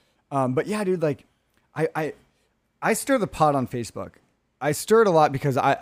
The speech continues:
one, I wanna learn from other people. I might be wrong, I might be right, but there's always the other side of the coin, and there's a lot of pills that are hard to swallow for a lot of social justice warriors,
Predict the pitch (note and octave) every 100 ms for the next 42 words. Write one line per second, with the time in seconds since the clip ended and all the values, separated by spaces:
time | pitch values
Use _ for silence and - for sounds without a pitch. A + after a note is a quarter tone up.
0 | - C3 F3 F3+ D3 C#3+ B2 B2+ E3 E3+
1 | D#3 C#3 B2+ A2 A2+ - D#2+ - _ _
2 | _ _ _ C3 D3+ C#3+ C#3+ B2 F3 F#3
3 | F3 D#3 C3 G#2 A2 C3+ D3+ C#3 - _
4 | _ _ _ D#3+ C#3+ C#3 G3 A3+ E3+ -
5 | D3+ D3 D3 C#3 B2+ - - C#3 B2+ B2
6 | A#2 C#3+ C#3 C3 C#3+ G3 F#3+ - D#3+ D#3+
7 | C#3+ A#2+ G#2+ C3+ B2 - A#2+ A#2+ B2+ A#2
8 | C3 B2 A2+ - C3 - A#2 A2+ A#2 -
9 | G#2+ A2 A2 A2+ C3 E3